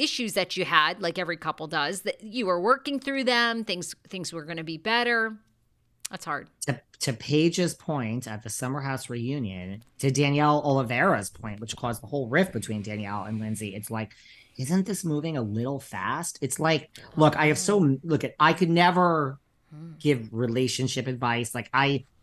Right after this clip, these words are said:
Speaker 2: completely respect someone who calls off a wedding when they know it's not right. But at the same time, it's just like, man, you've been down this road before. It's, it's almost like,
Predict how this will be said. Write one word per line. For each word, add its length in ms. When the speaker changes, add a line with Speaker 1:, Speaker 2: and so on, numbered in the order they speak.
Speaker 2:
completely 1080
respect 640
someone 280
who 100
calls 280
off 160
a 60
wedding 400
when 100
they 140
know 380
it's 140
not 220
right. 380
But 100
at 140
the 80
same 420
time, 380
it's 100
just 180
like, 200
man, 720
you've 240
been 160
down 240
this 180
road 220
before. 520
It's, 160
it's 140
almost 320
like, 320